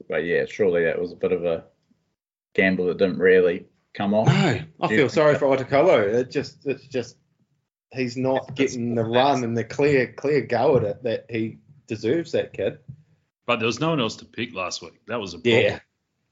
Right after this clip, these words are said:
Speaker 1: So
Speaker 3: Like,
Speaker 1: Murphy
Speaker 3: literally
Speaker 1: wasn't available, was it?
Speaker 3: I think Murchie was injured. Um, Murdoch Masia was injured. Uh, the Kepu boys, who everyone was saying, "Let's call them up, call them up." They're not eligible. They're
Speaker 1: Yeah.
Speaker 3: development contracts. So, um,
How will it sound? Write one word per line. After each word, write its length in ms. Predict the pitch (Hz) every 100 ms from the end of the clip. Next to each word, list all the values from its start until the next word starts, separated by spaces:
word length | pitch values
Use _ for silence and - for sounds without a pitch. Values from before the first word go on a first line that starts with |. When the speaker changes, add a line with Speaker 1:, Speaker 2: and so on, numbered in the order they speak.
| _
Speaker 1:
So 100 | -
Speaker 3:
Like, 120 | 113 120
Speaker 1:
Murphy 120 | 123
Speaker 3:
literally 240 | 131 120 113
Speaker 1:
wasn't 240 | 107 110
available, 400 | 101 107 113 131
was 160 | 113 107
it? 240 | 107 92 - - _ _ _
Speaker 3:
I 100 | 110
think 220 | 107 180
Murchie 360 | 117 131 151 170
was 180 | 151 113
injured. 500 | 104 101 127 147 92 _
Um, 480 | 101 98 92 92 - -
Murdoch 280 | 107 110 95
Masia 440 | 98 - 117 113
was 160 | 110 95
injured. 640 | 107 101 95 98 98 85 - _ _ _ _ _ _
Uh, 460 | 101 98 95 95 87
the 100 | 104
Kepu 540 | 101 - 139 139 127 90
boys, 380 | 98 98 95
who 180 | - 98
everyone 360 | 98 98 98 90
was 120 | 92
saying, 220 | 101 92
"Let's 140 | 90 92
call 240 | - 101
them 200 | 95 95
up, 160 | 92 -
call 160 | 107 98
them 160 | 98
up." 100 | 92
They're 100 | 104
not 160 | 117 -
eligible. 520 | 107 107 98 87 113 - 92
They're 120 | 95
Speaker 1:
Yeah. 60 |
Speaker 3:
development 460 | 95 90 95 80 95
contracts. 500 | 104 92 85 71 -
So, 320 | - 101 95 - - _ _ _
um, 480 | 98 98 90 87 90